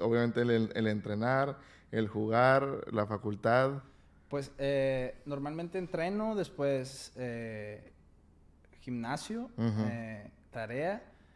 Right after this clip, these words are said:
Speaker 2: y me gusta mucho hacer actividades como yoga, eh,
Speaker 1: Ujú.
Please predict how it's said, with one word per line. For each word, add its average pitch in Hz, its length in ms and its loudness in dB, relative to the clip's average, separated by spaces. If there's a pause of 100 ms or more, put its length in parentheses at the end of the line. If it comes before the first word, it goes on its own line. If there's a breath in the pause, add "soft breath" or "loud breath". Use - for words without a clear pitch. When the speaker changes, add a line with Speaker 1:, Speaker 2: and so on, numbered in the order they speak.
(180 soft breath)
Speaker 2:
y 131 200 -4
me 123 140 -4
gusta 113 200 -10
mucho 143 220 -6
hacer 143 160 -6
actividades 131 340 -6
como 123 200 -4
yoga, 117 580 -6 (240)
eh, - 500 -10
Speaker 1:
Ujú. 120 80 -16